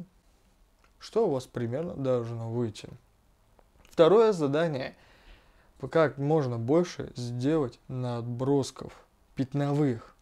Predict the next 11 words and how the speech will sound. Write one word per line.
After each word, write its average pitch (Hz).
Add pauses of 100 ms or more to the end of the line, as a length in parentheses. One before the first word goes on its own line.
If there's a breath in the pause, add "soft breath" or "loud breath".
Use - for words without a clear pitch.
(720 soft breath)
графических. 123 (100)
У 135
вас 135
в, 117 (200)
в 139
обиходе 131
должно 123
быть 131
только 240
два 120 (200)
цвета. 123